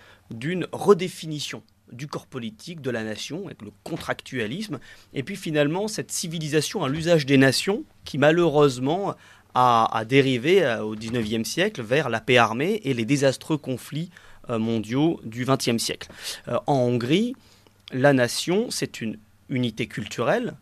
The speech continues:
c'est une communauté, et elle est, euh, f-, elle est, elle est, euh, elle vient, je dirais, du peuple. Elle n'est pas créée par l'État, comme c'est quand même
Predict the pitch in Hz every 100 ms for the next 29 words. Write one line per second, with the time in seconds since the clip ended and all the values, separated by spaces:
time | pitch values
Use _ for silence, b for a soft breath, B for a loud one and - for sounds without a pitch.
0 | _ - - - 110 - 170 135 123 117
1 | 113 - 233 240 B B B B - 160
2 | 202 202 - 131 135 175 190 _ - 117
3 | 110 110 107 - - - - - 127 131
4 | - 120 147 165 - - - 104 101 101
5 | - b b 127 123 113 160 226 220 131
6 | 113 139 180 135 135 170 135 - - -
7 | 123 117 - 165 196 - - - 170 180
8 | 202 - 127 120 117 143 185 226 - -
9 | 156 - 110 147 160 185